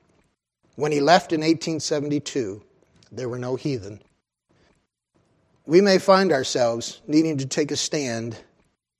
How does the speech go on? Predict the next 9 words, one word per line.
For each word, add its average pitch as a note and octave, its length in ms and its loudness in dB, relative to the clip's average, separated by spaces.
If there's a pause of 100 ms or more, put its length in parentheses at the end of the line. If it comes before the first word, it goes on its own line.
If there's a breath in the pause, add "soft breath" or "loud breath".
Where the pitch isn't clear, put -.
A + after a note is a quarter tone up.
(140)
without C3 320 0
anyone E3+ 380 -2
else D3 420 -4 (240 loud breath)
on C3 160 -8
our C#3+ 140 -2
side, G2+ 440 -6 (680)
rejecting, D#3 680 -2 (600)
opposing, D#3+ 720 0 (720)
disagreeing, C#3+ 680 0